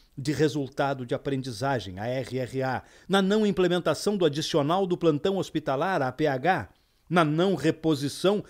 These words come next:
da participação per capita no plano de saúde, na campanha generalizada contra o serviço público,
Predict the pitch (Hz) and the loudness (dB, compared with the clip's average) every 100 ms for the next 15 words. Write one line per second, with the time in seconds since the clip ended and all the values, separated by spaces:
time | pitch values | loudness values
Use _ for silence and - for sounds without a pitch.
0 | - - 160 165 165 - 170 - 160 147 | -16 0 2 4 2 2 -2 0 0 0
1 | 208 190 170 131 - 190 - - 170 151 | 0 2 2 2 -2 -6 -4 -2 -2 0
2 | 180 180 147 165 147 202 131 104 - - | -2 -2 -4 -2 0 0 -2 -6 -12 -20
3 | _ 147 160 175 156 - 185 175 151 113 | _ -4 0 0 0 2 0 2 0 0
4 | 151 156 156 156 147 104 110 156 151 143 | 0 2 2 2 0 -2 -2 0 0 -2
5 | 135 _ 165 196 - 151 - 123 147 - | -4 _ 0 2 0 -4 -4 -4 -4 -6
6 | 131 147 160 160 165 | -4 0 0 0 -2